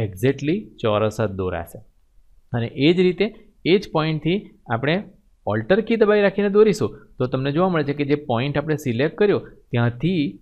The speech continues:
ચારેય બાજુ વસ્તુ મોટી થાય છે અને આમ આ સેન્ટરની ઉપરથી આમ ચારે બાજુ વસ્તુ મોટી થઈ. જ્યારે અહીંયા આ પોઇન્ટથી લઈને આમ નીચેની સાઈડ આખું ઓબ્જેક્ટ દોરાયું, જ્યારે અહીંયા એ ઓબ્જેક્ટથી ચારે બાજુ વસ્તુ દોરાયું. જો હું તમને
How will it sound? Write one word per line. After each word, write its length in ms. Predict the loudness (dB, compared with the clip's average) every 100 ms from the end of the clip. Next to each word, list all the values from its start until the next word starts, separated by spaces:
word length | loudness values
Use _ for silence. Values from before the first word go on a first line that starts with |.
| -2
ચારેય 380 | 2 4 4 4
બાજુ 220 | 2 2 2
વસ્તુ 320 | 0 0 -2 0
મોટી 240 | 0 -2 -2
થાય 200 | -2 0 0
છે 80 | -2 -6 -10 -4
અને 100 | -4 -2 -2
આમ 180 | -2 -6 -12 _ _ _ _ -2
આ 40 | -2 0
સેન્ટરની 480 | -2 0 0 0 -2
ઉપરથી 300 | -2 -2 -2
આમ 60 | -4 -2
ચારે 180 | -2 0
બાજુ 180 | -2 -2 -4
વસ્તુ 240 | -6 -6 -4
મોટી 240 | -4 -6 -8
થઈ. 100 | -6 -4
જ્યારે 160 | -4 -4
અહીંયા 920 | -4 -2 -2 -6 -20 _ _ -4 -2
આ 80 | -2 -2
પોઇન્ટથી 360 | -4 -2 -4 -2
લઈને 140 | -2 -2
આમ 100 | -2
નીચેની 340 | -2 0 -2 0
સાઈડ 200 | 0 2
આખું 240 | 0 -2 -6 -6 -14 -8
ઓબ્જેક્ટ 280 | -6 -4 -2 0
દોરાયું, 240 | 0 0
જ્યારે 160 | -2 -4 -4
અહીંયા 300 | -2 0 -2 -6 -20 _ 0
એ 60 | 2
ઓબ્જેક્ટથી 460 | 2 0 0 -2 -2 -8 _ _ _ _ 2
ચારે 180 | 4 4
બાજુ 200 | 2 0 -4 -6 -4
વસ્તુ 240 | -4 -4 -2
દોરાયું. 240 | -2 -2
જો 80 | -2
હું 80 | -2
તમને 180 | -2 -2